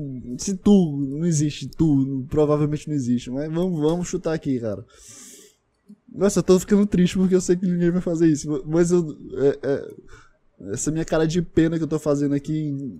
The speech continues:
é, pela minha voz, assim, eu não sei que eu vou fazer isso, não sei o quê. É justamente pra, pra pessoa comentar, que eu tô escutando, é.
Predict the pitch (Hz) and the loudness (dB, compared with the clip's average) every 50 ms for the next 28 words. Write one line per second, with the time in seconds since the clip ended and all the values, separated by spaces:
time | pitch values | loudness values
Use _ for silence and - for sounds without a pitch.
0 | - - - - - 120 123 123 120 117 - - 131 131 131 139 135 131 117 131 | -18 -20 -18 -10 -6 -4 -2 -2 -2 -4 -4 -2 0 0 2 2 0 0 0 0
1 | 151 185 175 143 127 123 123 127 131 160 156 160 175 196 214 226 214 196 175 175 | -2 -2 -2 -4 -6 -6 -8 -6 -6 -8 -8 -4 -2 0 0 0 0 0 0 0
2 | 175 175 180 175 175 160 160 165 175 180 180 - - - 165 156 165 165 165 - | 0 0 0 0 -2 -2 0 0 -2 -2 -4 -8 -12 -14 -10 -8 -8 -8 -10 -12
3 | - _ _ _ _ _ _ _ _ - 117 127 147 165 175 - 202 180 175 175 | -18 _ _ _ _ _ _ _ _ -4 -2 0 0 0 0 0 0 0 0 -2
4 | - 185 180 170 170 180 - 170 160 - 175 160 - 165 - 175 175 175 160 - | -2 -4 -4 -4 -4 -4 -4 -6 -4 -4 -4 -4 -4 -4 -4 -4 -4 -6 -4 -4
5 | 139 123 135 139 - - - 139 131 - 139 131 135 - 135 - 131 120 123 127 | -4 -4 -4 -6 -10 -8 -8 -8 -6 -6 -6 -6 -6 -8 -8 -8 -6 -4 -2 -4
6 | 123 | -4